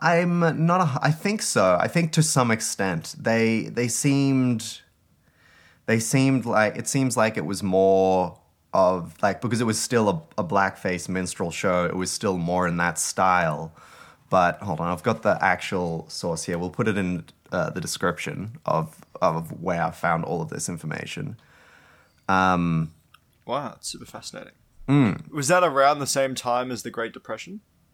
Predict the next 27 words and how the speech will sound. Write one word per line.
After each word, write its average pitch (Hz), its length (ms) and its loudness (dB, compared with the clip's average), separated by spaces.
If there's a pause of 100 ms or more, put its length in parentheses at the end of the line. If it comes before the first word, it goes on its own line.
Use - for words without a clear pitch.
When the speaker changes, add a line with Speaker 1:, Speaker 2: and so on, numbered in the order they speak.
(220)
Speaker 1:
Uh, 104 180 4
no, 107 220 4
no, 101 140 4
no. 85 280 2 (840)
Much 87 280 0
earlier. 73 400 -2 (680)
Speaker 2:
Oh, 123 100 -14
wow. 113 360 -16 (300)
Speaker 1:
So 95 880 4
the 92 760 0 (220)
black 120 460 0
minstrels, 92 1400 -4 (340)
they, 113 840 0 (480)
so - 140 -4
the 117 100 0
two 165 180 4
people 156 220 6
that 113 100 2
I'm 101 80 -2
talking 101 220 0
about 90 460 2
are 95 100 -2
called, 90 460 -4
their 95 200 -2
names 98 280 0
are - 20 -2
Ja-, 107 400 2